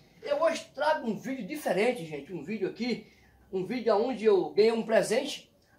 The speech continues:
A gente, eu vi essa empresa aqui, entrei em contato com ela. E ela, o que é que diz? Ela,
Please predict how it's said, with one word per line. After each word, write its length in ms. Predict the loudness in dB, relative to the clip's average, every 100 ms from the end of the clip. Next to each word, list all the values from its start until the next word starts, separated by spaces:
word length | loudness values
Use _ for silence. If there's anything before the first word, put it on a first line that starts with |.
| -6
A 120 | -2
gente, 680 | 2 2 2 0 0 -2 -8 _ _
eu 160 | 4 4
vi 200 | 4 0
essa 180 | 2 2
empresa 380 | 0 2 2 2
aqui, 200 | -4 -6
entrei 300 | -4 -2 -4
em 100 | -2
contato 460 | -6 -4 -6 -8
com 160 | -4 0
ela. 320 | 0 -2 -12 _ _ _
E 160 | 0 6
ela, 300 | 6 8 4
o 80 | 2
que 80 | -4
é 40 |
que 120 | -4
diz? 260 | -6 -4 -2
Ela, 600 | 2 2 6 6 4 0